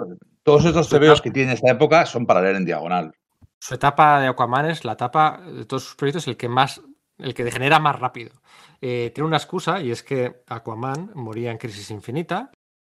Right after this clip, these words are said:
Speaker 2: y como todos sabéis, en el gran evento de Jeff Jones, eh, como todos sabéis, durante el siguiente año,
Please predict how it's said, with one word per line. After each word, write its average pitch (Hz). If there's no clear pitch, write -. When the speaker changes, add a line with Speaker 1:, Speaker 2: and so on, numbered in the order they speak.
Speaker 2:
y 120
como 107
todos 113
sabéis, 139
en 110
el 104
gran 107
evento 104
de 95
Jeff 101
Jones, 180
eh, 110
como 113
todos 135
sabéis, 147
durante 113
el 104
siguiente 123
año, 175